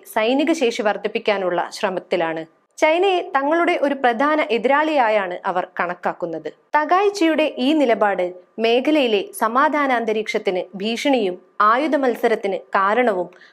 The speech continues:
അമേരിക്കയെ സഹായിക്കുന്നതുമായി തീരുമെന്നും വിമർശകർ പറയുന്നു. മുൻ പ്രധാനമന്ത്രി ഷിൻസോ ആബെയുടെ നയങ്ങളെ ശക്തമായി പിന്തുണയ്ക്കുന്ന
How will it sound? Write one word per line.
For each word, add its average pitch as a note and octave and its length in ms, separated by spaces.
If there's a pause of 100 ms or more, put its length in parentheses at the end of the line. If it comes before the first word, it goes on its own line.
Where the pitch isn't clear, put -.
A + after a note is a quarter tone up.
അമേരിക്കയെ C#4 800
സഹായിക്കുന്നതുമായി A#3+ 880
തീരുമെന്നും F#3+ 520 (140)
വിമർശകർ G3+ 600 (160)
പറയുന്നു. D#3+ 400 (320)
മുൻ G#4+ 260
പ്രധാനമന്ത്രി D#4 800
ഷിൻസോ D4 480
ആബെയുടെ A3+ 540
നയങ്ങളെ G3+ 560
ശക്തമായി C#4 560
പിന്തുണയ്ക്കുന്ന G#3+ 760